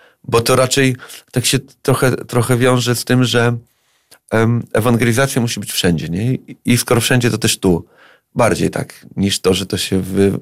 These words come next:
wywodzi. A że to jest muzyka, która się wzięła z buntu i czy to przystoi do ewangelizacji, tak? Czy to jest ten kierunek pytania? No to ja wam powiem o innym rodzaju muzyki, jak kiedyś podczas pielgrzymki miałem rozmowę właśnie na temat, e, metalu, bo ja słuchałem ciężkiego metalu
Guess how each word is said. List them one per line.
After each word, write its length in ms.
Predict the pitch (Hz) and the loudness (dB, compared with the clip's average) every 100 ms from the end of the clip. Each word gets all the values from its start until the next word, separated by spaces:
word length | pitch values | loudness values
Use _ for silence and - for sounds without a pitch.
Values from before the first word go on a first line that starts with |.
| - | -8
wywodzi. 520 | - 104 92 87 147 - - - - | -2 0 2 2 0 -4 -14 -16 -4
A 160 | 123 175 | 0 2
że 140 | 160 | 2
to 120 | - | 0
jest 140 | 135 131 | 0 0
muzyka, 560 | 113 120 117 113 110 - - | 0 0 0 0 0 -4 -10
która 260 | - 104 104 | -2 0 2
się 140 | - | 0
wzięła 260 | 92 104 92 | 0 2 2
z 40 | |
buntu 300 | 87 104 104 | 2 -2 0
i 20 | |
czy 120 | 101 - | -4 -4
to 100 | 98 | -4
przystoi 640 | - 101 - 101 95 90 | -4 -4 0 2 2 0
do 140 | - 98 | 0 0
ewangelizacji, 640 | 98 95 95 95 104 - | 0 -2 -2 -2 -2 -2
tak? 240 | - 135 - | 0 0 -2
Czy 120 | 117 | -4
to 80 | 110 | -2
jest 120 | - | -2
ten 100 | 101 | -4
kierunek 300 | 98 101 92 | -2 -2 -2
pytania? 420 | - - 95 143 180 - - - | -6 -2 2 2 -2 -8 -8 -2
No 80 | 113 | 0
to 220 | 123 123 - - | 2 0 -2 -2
ja 120 | 117 | 2
wam 140 | 117 117 | 2 0
powiem 280 | - 117 117 - - - _ - | 0 0 0 -6 -16 -20 _ 0
o 120 | 120 | 2
innym 280 | 170 139 110 | 4 4 2
rodzaju 280 | 104 104 | 2 2
muzyki, 340 | 104 101 113 104 | 2 0 0 0
jak 120 | 95 | -2
kiedyś 380 | - 107 110 - - - _ _ | 0 2 0 -4 -14 -20 _ _
podczas 300 | 110 104 110 | -2 0 0
pielgrzymki 440 | 104 98 107 104 | 0 0 0 2
miałem 180 | 104 101 | 2 2
rozmowę 400 | 95 104 101 95 | 2 2 2 0
właśnie 300 | 92 95 - | 0 -2 0
na 60 | 95 | 0
temat, 360 | 98 95 - - 92 92 92 - _ _ _ - - - _ - | 0 0 -2 -8 0 0 0 -6 _ _ _ -20 -20 -20 _ -2
e, 40 | |
metalu, 500 | 101 107 147 127 92 | 2 2 2 2 2
bo 120 | 90 90 | 2 0
ja 120 | 92 | 0
słuchałem 300 | - 104 95 | -2 -2 -2
ciężkiego 320 | 92 - 95 | -2 -2 0
metalu 420 | 92 95 95 160 | 0 2 2 2